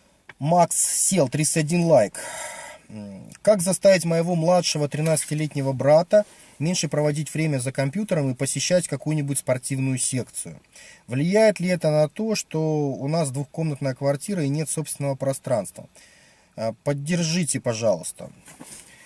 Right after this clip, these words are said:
Я бы в такой ситуации, <clears throat> для того, чтобы отвлечь младшего брата от подобного праздного образа жизни, я бы, э, даже пожертвовал своим временем и пошёл бы с ним вместе в какую-нибудь секцию. Это может быть что угодно, там, не знаю,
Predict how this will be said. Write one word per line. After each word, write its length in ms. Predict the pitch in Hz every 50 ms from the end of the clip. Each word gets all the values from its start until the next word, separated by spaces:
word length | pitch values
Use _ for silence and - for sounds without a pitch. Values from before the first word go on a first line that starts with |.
| - - - - - - _ -
Я 400 | 127 139 143 139 147 196 214 208
бы 80 | 208
в 80 | 185 -
такой 320 | - 160 - - 175 165
ситуации, 960 | - - 165 - - 175 190 208 208 202 - - - 160 151 147 139 117 101 - -
<clears throat> 80 | - -
для 400 | 131 139 143 135 131 139 147 139
того, 200 | 165 175 175 160
чтобы 300 | - - 151 143 143 147
отвлечь 400 | 139 - 170 165 165 147 - -
младшего 480 | 143 143 143 135 - - 135 135 135
брата 640 | 127 127 135 135 139 131 - _ - 120 113 110 113
от 80 | 110 -
подобного 720 | - 131 123 123 143 135 123 117 120 117 117 117 110 107
праздного 480 | - 135 135 139 127 113 120 120 120
образа 440 | 120 123 117 123 131 131 131 151 160
жизни, 360 | 165 180 214 233 190 160 139
я 240 | 131 131 147 160 165
бы, 320 | 156 147 147 143 139 131 - _ _ _ _ _ _ _ _ _ _ _ -
э, 400 | - 71 87 85 78 67 60 55 58
даже 300 | 107 135 143 131 143 127
пожертвовал 600 | - 139 139 131 151 175 160 139 - 135 123 113
своим 360 | - - 147 147 143 143 139
временем 480 | 160 170 196 214 190 156 135 123 123
и 20 | 123
пошёл 340 | - 135 127 - - 175 160
бы 120 | 139 160
с 100 | - -
ним 140 | 139 135 127
вместе 320 | 131 143 147 - - 139
в 60 | -
какую-нибудь 520 | - 117 - - 120 120 113 107 104 110 -
секцию. 460 | - - 107 92 - - - - 139
Это 160 | 147 - 180
может 240 | 185 185 175 160 156
быть 140 | 151 156 -
что 200 | - - - 156
угодно, 480 | 160 156 151 147 151 143 113 107 90
там, 160 | - - 95 98
не 120 | 107 104
знаю, 340 | 98 - 104 98 90 82